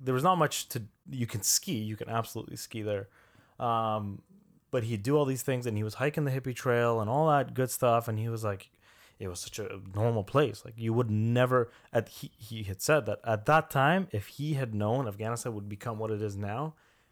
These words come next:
he wouldn't have, he wouldn't have, uh, he wouldn't have believed it.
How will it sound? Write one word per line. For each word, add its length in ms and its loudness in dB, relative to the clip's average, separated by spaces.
he 160 -6
wouldn't 240 0
have, 200 -2
he 140 -6
wouldn't 240 0
have, 120 -10
uh, 240 -8
he 100 -2
wouldn't 160 6
have 60 0
believed 240 -2
it. 100 -12